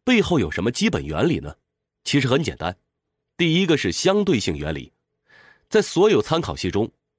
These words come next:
物理学规律都是一样的，不会说换了个参考系，物理学规律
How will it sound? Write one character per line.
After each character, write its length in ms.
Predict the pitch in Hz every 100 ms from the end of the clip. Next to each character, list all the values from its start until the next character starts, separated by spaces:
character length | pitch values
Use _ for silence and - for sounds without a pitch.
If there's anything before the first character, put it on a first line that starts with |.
| _
物 220 | - 247 202
理 160 | 101
学 180 | - 117
规 180 | 147 156
律 140 | 135
都 100 | 135
是 120 | 123
一 80 | 78
样 200 | 85 101
的， 160 | - 71 _ _ _ _ _ _
不 160 | 165 208
会 140 | 143
说 260 | - 139 - - - _
换 280 | - 233
了 80 | 175
个 120 | 85
参 200 | - 180
考 140 | 202 -
系， 240 | - 127 - - -
物 120 | 220
理 140 | 165 92
学 160 | 107
规 160 | 110 160
律 200 | 175